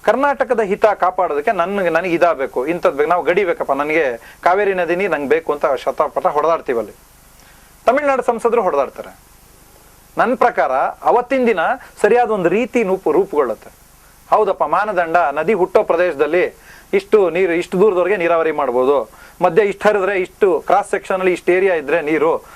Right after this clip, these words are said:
ಇಷ್ಟು ನೀರು ಅದಕ್ಕೆ ಸೇರ್ತಾ ಇದ್ರೆ ಇಷ್ಟು ದೂರದ ತನಕ ನೀರು ತಗೊಂಡು ಹೋಗ್ಬೋದು. ಇಂಥ ಒಂದು ನಿಯಮ ಯಾಕೆ ಮಾಡೋಕ್ಕಾಗಿಲ್ಲ? ಇದು ನಾನು ವೈಜ್ಞಾನಿಕವಾಗಿ ನನಗೆ ಗೊತ್ತಿಲ್ಲ ಇದು ಏನು ಅಂತ ರೂಲ್ಸ್. ರೂಲ್ ಬರಿತಾ ಇಲ್ಲ ನಾನು.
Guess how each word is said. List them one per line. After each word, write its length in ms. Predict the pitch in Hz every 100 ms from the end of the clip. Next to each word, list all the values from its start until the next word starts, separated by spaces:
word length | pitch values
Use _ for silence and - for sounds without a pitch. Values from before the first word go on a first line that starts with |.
| - 196
ಇಷ್ಟು 200 | 190 185
ನೀರು 140 | 214
ಅದಕ್ಕೆ 200 | 185 180
ಸೇರ್ತಾ 300 | 185 190 185
ಇದ್ರೆ 480 | 139 143 151 - -
ಇಷ್ಟು 180 | 220 -
ದೂರದ 140 | 240
ತನಕ 200 | 220 196
ನೀರು 220 | 220 180 -
ತಗೊಂಡು 280 | 156 139
ಹೋಗ್ಬೋದು. 420 | 123 110 117 127 - - - - - - - - - - - _ - - - -
ಇಂಥ 140 | 220
ಒಂದು 200 | 247 220
ನಿಯಮ 260 | 214 262 262
ಯಾಕೆ 160 | 233 226
ಮಾಡೋಕ್ಕಾಗಿಲ್ಲ? 560 | 208 196 180 160 147 143 - - - - _ - - -
ಇದು 400 | 160 233 147 - - - - -
ನಾನು 280 | 175 226 226 170 131 107 - - - - - 131
ವೈಜ್ಞಾನಿಕವಾಗಿ 640 | 156 175 233 208 214 196
ನನಗೆ 180 | 170 165
ಗೊತ್ತಿಲ್ಲ 320 | 147 185 190
ಇದು 140 | 156 131
ಏನು 220 | 170 165
ಅಂತ 160 | 139
ರೂಲ್ಸ್. 380 | 131 139 139 - - - - - - - 110
ರೂಲ್ 260 | 135 254
ಬರಿತಾ 300 | 175 196 226
ಇಲ್ಲ 180 | 208 180
ನಾನು. 260 | 151 123